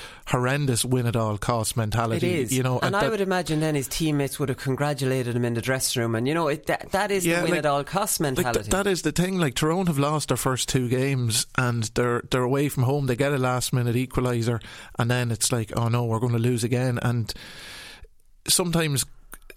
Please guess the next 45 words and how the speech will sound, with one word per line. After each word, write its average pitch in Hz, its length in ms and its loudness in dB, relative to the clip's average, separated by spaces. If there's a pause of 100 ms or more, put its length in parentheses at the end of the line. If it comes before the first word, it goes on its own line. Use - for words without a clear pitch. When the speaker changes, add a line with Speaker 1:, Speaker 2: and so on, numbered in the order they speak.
(120)
Speaker 1:
did, 165 200 2
did 170 200 4
he, 151 200 0
did 165 360 0
he 165 100 2
do 139 240 2
it 120 140 2
with 120 120 2
any 120 200 0
sort 117 260 0
of 117 80 0
Machiavellian 120 800 2
intent? 113 480 0
Like, 107 160 0
did, - 220 0 (120)
was, 143 320 0
what 143 200 2
is, 131 160 0 (120)
was 139 240 2
it 139 140 2
his 131 200 2
intention 139 500 2
to 131 80 2
get 123 160 0
the - 40 0
ball 117 200 2
thrown 120 260 0
up, 117 160 0 (300)
or 123 220 2
did 139 180 0
he 147 80 2
just 127 180 2
lose 127 240 2
the 120 100 -4
plot 123 400 2
and 110 140 0
stick - 260 0
the 123 80 2
knees 123 220 2
into 113 220 0
the 117 60 0
man 113 180 0
on 107 100 0
the 104 60 0
ground? 127 320 0